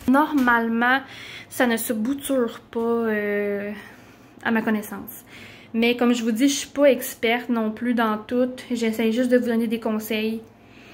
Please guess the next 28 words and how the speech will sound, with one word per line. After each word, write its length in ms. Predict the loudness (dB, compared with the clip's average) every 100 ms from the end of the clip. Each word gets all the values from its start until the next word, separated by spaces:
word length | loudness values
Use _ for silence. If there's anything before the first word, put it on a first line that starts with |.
| -20 -20 -20 -4
Donc, 280 | -2 0 2
euh, 100 | 2
à 120 | 4
vous 180 | 2 0
de 140 | 0 0
faire 260 | 0 0
les 160 | 0 -2
tests, 440 | 0 -2 -2 -4
là, 100 | 0
euh, 800 | 4 4 4 2 0 -2 -6 -10 -12 -16 -20 _
pour 240 | -2 0
les, 340 | 0 -2 -2 0
les 100 | -2
prochains. 500 | 0 -2 0 -4 -8 -10 -20 -6
Je 80 | 0
vais 60 | 2
vous 60 |
parler 220 | 4 4 4
juste 140 | 2
une 100 | 2
dernière 340 | 4 4 2
fois 200 | 2 0
de 100 | 4
l'o-, 160 | 6 6
de 120 | 6
l'oiseau 280 | 6 4 2
du 120 | -4
paradis. 480 | -2 0 0 -2 -10